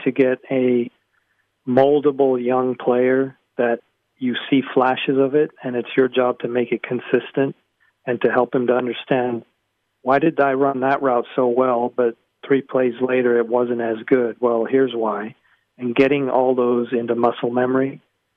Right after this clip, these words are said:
when he, when he flips the switch and gets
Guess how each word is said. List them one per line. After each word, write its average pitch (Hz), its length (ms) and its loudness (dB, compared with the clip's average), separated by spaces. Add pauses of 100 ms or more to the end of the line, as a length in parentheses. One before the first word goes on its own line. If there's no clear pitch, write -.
(180)
when 127 180 0
he, 139 420 2
when 131 220 2
he 135 240 -2 (160)
flips 139 260 2
the 117 80 -2 (140)
switch 135 240 0
and 117 280 -6 (160)
gets 135 220 2